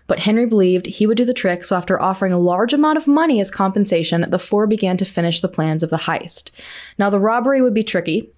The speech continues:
From the new reward, obviously, to many Cisco residents as well as law enforcement being very familiar with Marshall's face since it was his hometown.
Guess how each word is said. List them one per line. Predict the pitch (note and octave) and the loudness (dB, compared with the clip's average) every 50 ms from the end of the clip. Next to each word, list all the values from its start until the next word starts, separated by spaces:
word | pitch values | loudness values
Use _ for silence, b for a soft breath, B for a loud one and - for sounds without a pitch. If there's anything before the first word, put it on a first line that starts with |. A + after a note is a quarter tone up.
| _ _ | _ _
From | - - G#3+ G#3+ | -2 2 4 4
the | G#3 G3+ | 6 6
new | G3+ G#3 A3+ A#3+ | 4 4 4 4
reward, | B3+ B3+ A3+ G3+ E3+ D3 D3 E3+ G3+ G3+ - | 2 4 4 4 4 4 2 0 -2 -4 -2
obviously, | D#3 D#3+ D3+ - E3 D#3+ - - G3+ G#3 A#3 | -2 -2 0 0 0 0 0 2 2 2 2
to | A#3 - - G#3 | 2 2 2 4
many | G3+ G3+ G#3 A3 B3+ B3+ | 4 4 4 4 2 2
Cisco | B3+ A#3+ A#3 A#3 - A3 G#3 | 0 0 -2 0 0 2 2
residents | F#3+ F#3 F#3 F#3 F#3 F#3 F#3 F3+ F3+ | 2 2 0 0 0 0 0 0 0
as | F3 F#3 E3+ | 0 0 0
well | F3+ F3 F3+ | 0 0 0
as | E3+ E3+ | 0 0
law | F3 E3 D#3 D#3+ F3 | 0 2 2 2 0
enforcement | F#3 - A3 A3 A3 - - B3 B3 - B B B B B B B B - | 0 0 0 0 0 0 0 0 -2 -2 B B B B B B B B 0
being | A3+ A3+ A3 G#3 | 2 2 2 2
very | F#3 G3 G3+ G3+ G#3+ A#3 | 2 2 2 2 0 0
familiar | A3+ - G#3 F#3+ F#3+ F#3 F#3 F3+ | 0 2 2 2 2 2 0 0
with | F3 F3 | 0 0
Marshall's | F3+ E3+ D#3+ D#3+ - E3+ E3+ - | 0 0 0 0 0 -2 -2 -2
face | - D#3+ D#3 D#3+ D#3+ - | -2 -2 0 0 0 0
since | E3+ E3 - | 0 0 0
it | - - | 0 -2
was | E3+ E3 D#3 D3+ D#3 | -2 0 0 -2 -4
his | - E3 - - | -4 -6 -8 -4
hometown. | - A#3 B3+ C4 B3+ A#3+ - - - - - - | -2 0 2 2 2 0 -2 -4 -6 -6 -8 -8